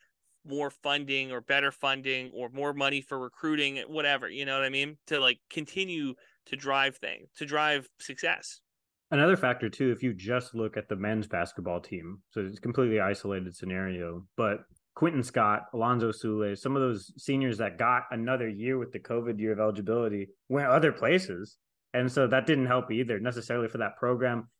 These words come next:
Speaker 2: and also for, like, that momentum that the program had going forward, you know, 'cause it's, like, no beef, but, like, that was just what was better for them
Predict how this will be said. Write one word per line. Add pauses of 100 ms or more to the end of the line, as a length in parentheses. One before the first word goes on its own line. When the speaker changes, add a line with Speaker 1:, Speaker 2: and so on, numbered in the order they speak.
Speaker 2:
and
also
for,
like, (220)
that
momentum
that
the
program
had
going
forward,
you
know, (380)
'cause
it's, (340)
like,
no
beef,
but,
like,
that
was
just
what
was
better
for
them